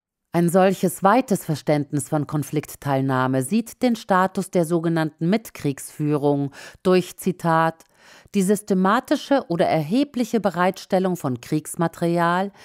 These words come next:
militärischen Truppen oder finanzieller Unterstützung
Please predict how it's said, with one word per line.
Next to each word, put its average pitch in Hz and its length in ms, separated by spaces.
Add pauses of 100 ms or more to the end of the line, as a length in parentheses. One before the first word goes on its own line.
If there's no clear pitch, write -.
(220)
militärischen 240 800
Truppen 208 500 (320)
oder 262 340
finanzieller 226 600
Unterstützung 151 960